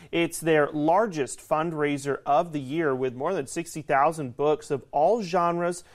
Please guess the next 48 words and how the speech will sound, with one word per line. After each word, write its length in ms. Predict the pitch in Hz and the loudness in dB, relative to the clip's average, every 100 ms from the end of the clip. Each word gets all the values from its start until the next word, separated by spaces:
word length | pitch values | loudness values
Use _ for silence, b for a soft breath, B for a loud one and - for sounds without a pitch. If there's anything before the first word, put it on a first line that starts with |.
| b b | b b
on 300 | 143 147 160 | 2 2 0
sale, 520 | - 214 180 143 147 | 0 4 6 6 4
with 220 | 131 123 | 0 -6
some 280 | - 151 131 | -2 -2 -2
price 360 | 151 143 135 | 2 2 0
as 140 | 135 120 | -8 -8
low 220 | 131 139 | -6 -4
as 160 | 107 - | -6 -6
just 340 | 196 196 - | -2 -2 -4
a 80 | - - | -12 -4
dollar. 440 | 131 156 151 120 113 B B B | 2 4 4 0 -6 B B B
The 140 | - 135 | -2 0
money 300 | 139 151 131 | 4 4 4
raised 500 | 117 139 143 135 - | 4 4 4 0 -4
from 280 | - 147 143 | 2 2 2
the 80 | |
sale 300 | 127 151 139 | 0 4 4
will 260 | 127 139 160 | 4 4 4
then 300 | 127 156 160 | 4 2 4
go 180 | 147 147 | 2 2
towards 400 | - 151 139 - | 2 2 2 0
funding 460 | - 151 156 139 | 0 0 0 -2
library 420 | 131 135 143 143 123 | 0 2 2 -2 -2
programs 520 | 147 139 135 135 127 | 0 0 0 -2 -2
at 80 | 127 | 0
all 280 | 160 156 131 | 4 4 2
Charleston 480 | 151 139 139 139 | 0 0 -2 -8
County 280 | 123 123 120 | -6 -4 -4
Public 320 | 123 117 123 - | -4 -4 -6 -4
Libraries. 760 | 143 131 113 123 104 - 117 - B B B | 0 2 2 -2 -6 -8 -12 -14 B B B
The 80 | 151 | 2
sale 300 | 170 147 127 | 4 4 4
will 180 | 127 | 0
take, 400 | 123 143 123 - | 0 -2 -2 -6
take 260 | - 143 - | -4 -4 -4
place 400 | - 156 160 - | 0 0 0 0
at 200 | 139 127 | 0 0
the 140 | 143 | -2
Omar 440 | - 165 165 143 135 | 2 2 4 2 0
Shrine 400 | - 165 170 170 | -2 -2 0 0
Auditorium 640 | 139 127 170 170 170 165 | 0 -2 -2 0 0 -2
and 120 | 131 | -2
will 180 | 127 190 | 0 2
be 140 | 208 185 | 4 4
open 300 | 180 185 151 | 2 0 -6
to 80 | |
the 80 | 131 | -8
public 480 | 127 170 180 147 | -2 0 2 0